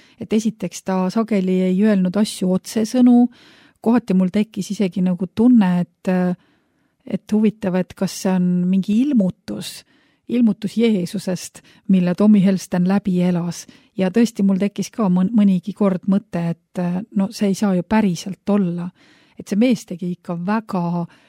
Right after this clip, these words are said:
julgeid tempe ka. See, see kõikuski sellisel huvitaval nagu hullumeelsuse ja väga suure geniaalsuse piiril teinekord.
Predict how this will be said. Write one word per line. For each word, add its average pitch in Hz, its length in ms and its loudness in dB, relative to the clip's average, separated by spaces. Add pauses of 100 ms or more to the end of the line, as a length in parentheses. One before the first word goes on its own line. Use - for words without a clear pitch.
(140)
julgeid 220 560 0
tempe 202 480 -2
ka. 254 160 -2 (840)
See, - 220 -6
see 220 220 0 (260)
kõikuski 277 640 -2
sellisel 196 560 0 (380)
huvitaval 185 1000 2
nagu 190 280 2 (320)
hullumeelsuse 190 1000 2 (400)
ja 185 140 2 (120)
väga 233 240 2
suure 202 320 2
geniaalsuse 190 760 2
piiril 185 520 2
teinekord. 185 720 -4